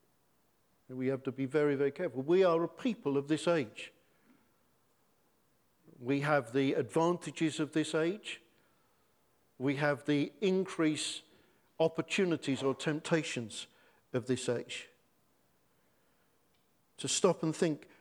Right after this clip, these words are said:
what is the purpose of saying what you're saying right now? What is the purpose of it? Is it to build up or is it to tear down?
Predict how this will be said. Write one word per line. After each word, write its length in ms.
what 180
is 140
the 100
purpose 1200
of 140
saying 800
what 220
you're 120
saying 460
right 240
now? 300
What 140
is 80
the 80
purpose 500
of 140
it? 120
Is 140
it 180
to 100
build 320
up 380
or 160
is 100
it 140
to 100
tear 280
down? 300